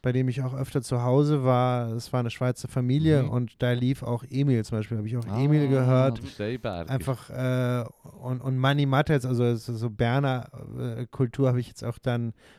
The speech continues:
Speaker 1: Mani Matter schon kennengelernt.
Speaker 2: Ure früh, hä?
Speaker 1: Schon recht früh, genau. Und ich hab da, und, und dann auch das Patenkind von meiner Mutter ist auch eine Schweizerin. Und das heißt auch so, der, der, der Dialekt habe ich schon,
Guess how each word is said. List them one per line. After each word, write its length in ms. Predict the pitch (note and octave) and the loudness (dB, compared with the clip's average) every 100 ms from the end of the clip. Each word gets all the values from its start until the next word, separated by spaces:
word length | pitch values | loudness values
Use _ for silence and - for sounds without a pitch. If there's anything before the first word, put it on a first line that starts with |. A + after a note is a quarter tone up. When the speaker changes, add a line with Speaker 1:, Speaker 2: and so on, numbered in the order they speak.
| _ | _
Speaker 1:
Mani 240 | C3 B2+ A#2+ | -2 0 0
Matter 320 | A#2+ C#3 C#3+ | 0 0 -2
schon 240 | - C3 | -2 -2
kennengelernt. 760 | - B2+ B2+ B2 A#2 A#2 A#2 - | -2 -4 -2 -2 -2 -2 -4 -4
Speaker 2:
Ure 180 | E3+ C#4 | -4 -4
früh, 280 | - A#3 A#2 | 0 2 2
hä? 220 | F#2 B2 F3+ _ - - - | 0 -4 -6 _ -20 -20 -20
Speaker 1:
Schon 180 | - D#3 | 0 2
recht 260 | C#3+ E3+ - | 4 4 2
früh, 240 | - D#3+ | 4 6
genau. 320 | B2 C#3+ D#3+ | 6 4 6
Und 80 | D#3 | 6
ich 120 | D3+ | 4
hab 100 | C3 | 0
da, 220 | - B2 - | -2 -8 -6
und, 220 | D3 - | -6 -4
und 100 | C#3+ | -4
dann 140 | D3 | -2
auch 160 | C#3+ D#3 | -2 -4
das 160 | C#3+ | -6
Patenkind 560 | - D3 E3 D#3+ D3+ C#3+ | -4 2 2 2 -4 -4
von 100 | D3 | -4
meiner 200 | C#3 C3+ | -4 -2
Mutter 200 | D3 D#3 | -2 -4
ist 80 | C3 | -4
auch 140 | C3+ | -4
eine 100 | D3 | -4
Schweizerin. 360 | C#3+ C#3+ C3+ C3+ - - - - _ | -4 -6 -4 -6 -10 -20 -20 -20 _
Und 140 | C3 | -4
das 80 | B2 | 0
heißt 260 | C3+ C3+ - | 0 0 -2
auch 160 | C3 - | -6 -4
so, 280 | - B2 A#2+ | 0 2 0
der, 140 | A#2 | -2
der, 180 | A#2+ B2 | -2 -2
der 200 | - A#2+ | -2 -2
Dialekt 560 | A2+ A#2 A#2 C3+ - - | 0 0 0 -2 -4 -6
habe 120 | B2 | -4
ich 120 | - | -4
schon, 480 | - B2 A#2 G#2 | 0 2 2 0